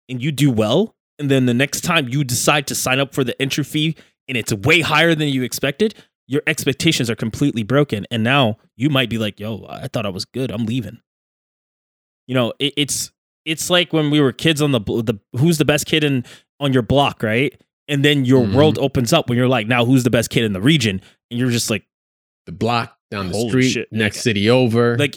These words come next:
Speaker 1: it
Speaker 2: the
Speaker 1: gets,
Speaker 2: state.
Speaker 1: the entry fee
Speaker 2: Yeah.
Speaker 1: gets higher and higher, and nobody's sitting there saying, "Hey,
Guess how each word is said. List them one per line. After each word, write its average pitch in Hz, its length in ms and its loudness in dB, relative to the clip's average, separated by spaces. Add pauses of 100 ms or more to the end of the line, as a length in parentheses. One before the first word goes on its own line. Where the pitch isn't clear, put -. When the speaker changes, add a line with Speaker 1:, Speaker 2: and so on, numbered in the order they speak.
Speaker 1:
it 160 140 0
Speaker 2:
the 165 180 4
Speaker 1:
gets, 147 100 2
Speaker 2:
state. - 440 -6
Speaker 1:
the 175 140 -4
entry 185 260 2
fee 180 120 -2
Speaker 2:
Yeah. 151 60 -4
Speaker 1:
gets 147 240 -2
higher 123 500 -2
and 131 140 -4
higher, 123 400 -2
and 127 160 0
nobody's 156 440 0
sitting 165 340 0
there 127 120 2
saying, 113 400 -2 (560)
"Hey, 120 440 0